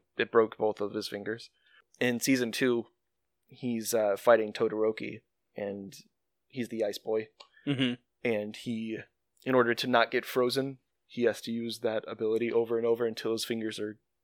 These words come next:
Speaker 1: gravel.
Speaker 2: <laughs> Until he runs out of fingers?
Speaker 1: Yeah, eventually he runs out of fingers, so he flicks with his mouth. Like, he puts his thumb in his mouth and uses that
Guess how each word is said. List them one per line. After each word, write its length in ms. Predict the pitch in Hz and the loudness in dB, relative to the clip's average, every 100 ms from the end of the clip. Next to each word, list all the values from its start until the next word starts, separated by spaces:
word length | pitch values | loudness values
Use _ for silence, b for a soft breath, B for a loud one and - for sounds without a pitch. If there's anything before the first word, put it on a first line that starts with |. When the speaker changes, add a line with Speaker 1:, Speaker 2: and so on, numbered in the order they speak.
| - | -10
Speaker 1:
gravel. 420 | - 104 113 113 _ _ _ _ | -4 -2 -2 -4 _ _ _ _
Speaker 2:
<laughs> 360 | - - - 139 | -12 -10 -10 0
Until 180 | - | 8
he 80 | 131 | 8
runs 160 | 107 107 | 8 4
out 80 | 95 | 2
of 80 | |
fingers? 460 | - 104 113 123 - - b b | 2 4 4 2 -4 -12 b b
Speaker 1:
Yeah, 160 | 170 147 - | 12 12 12
eventually 480 | 143 151 151 156 | 8 8 8 2
he 80 | 139 | 2
runs 220 | 135 131 131 | 6 8 8
out 80 | |
of 60 | 117 | 8
fingers, 400 | 139 131 120 - B B B B - | 6 6 4 2 B B B B -2
so 160 | - 117 | 6 6
he 460 | - 123 117 - | 4 -2 -2 -8
flicks 440 | - - 131 - - | -14 -2 0 0 0
with 120 | 127 | 0
his 160 | 120 117 | 0 2
mouth. 400 | 113 147 - - - | 4 4 0 -16 0
Like, 140 | 123 - | 0 0
he 100 | 127 | 2
puts 420 | 147 131 - - _ _ _ - | 2 4 -2 -6 _ _ _ -8
his 140 | 127 | -6
thumb 300 | - 139 135 | 6 6 8
in 80 | 123 | 4
his 120 | 120 | 2
mouth 280 | 120 120 117 | 4 4 4
and 80 | 123 | 2
uses 240 | 127 123 | 0 2
that 320 | 123 113 131 | 4 6 4